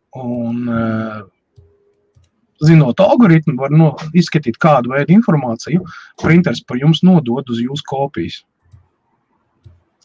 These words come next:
Un, teiksim, spēcdienestu vai, pieņemsim, atbilstošas iestādes, kur saņem, pieņemsim, kaut ko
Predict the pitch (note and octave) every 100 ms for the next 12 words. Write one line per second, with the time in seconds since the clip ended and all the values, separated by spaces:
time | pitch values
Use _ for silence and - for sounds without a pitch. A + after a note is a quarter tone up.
0 | _ _ - C3 A#2+ - - - - A#3
1 | F#3+ G3 G3 F3+ D3+ D3 C3+ D3 A#2+ -
2 | C#3+ C#3 B2 - B2 - - A#3+ - D#3+
3 | C3+ - B2 E3+ D3+ B2 - B2+ - B2+
4 | C3 A#2+